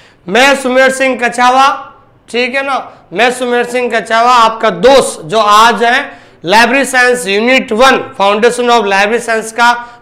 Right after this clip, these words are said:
बहुत ही इंपॉर्टेंट टॉपिक आज जो है आपको पढ़ाने जा रहा हूं, जिसमें से हंड्रेड एंड वन परसेंट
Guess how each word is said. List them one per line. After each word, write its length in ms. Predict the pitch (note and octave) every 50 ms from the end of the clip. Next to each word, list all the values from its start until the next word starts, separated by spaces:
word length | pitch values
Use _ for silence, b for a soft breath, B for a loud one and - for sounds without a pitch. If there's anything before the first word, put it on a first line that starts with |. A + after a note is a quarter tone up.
| _ _
बहुत 340 | A3 A3+ C4+ D#4+ F4 E4+ F4
ही 100 | E4 D4
इंपॉर्टेंट 560 | C4+ B3 G#3+ G3 A#3 A#3 G3+ A#3+ A#3+ A3+ G3+
टॉपिक 460 | - G#3+ G3+ - A#3 A#3 G3 E3 - B B B B -
आज 220 | F#3 F#3+ G#3 A3 G3
जो 140 | F#3 G#3+ G#3+
है 160 | G#3+ A3 A3+
आपको 440 | A#3 A3 G#3 G#3 F#3+ - - A3 G#3+
पढ़ाने 440 | A3 G#3+ G3 G3+ G#3+ A3+ A#3+ C#4 D#4 D4 B B B B B -
जा 240 | D#3 F#3+ G#3+ G#3+ G#3+
रहा 160 | A3 A#3+ A#3+
हूं, 240 | B3 B3+ C#4 D4+ D4+
जिसमें 400 | A3+ C4 B3 B3+ - B3 A#3+ A#3+
से 180 | A#3+ B3+ C4 A#3
हंड्रेड 520 | G#3 F#3+ F#3 F#3 F3+ C4 D#4 F4 F4 D#4+
एंड 200 | D#4 C#4+ C4 B3
वन 200 | B3+ B3+ B3 G#3+
परसेंट 520 | A3+ A3 F3+ D#3 A3 B3 C4+ C4+ A#3+ B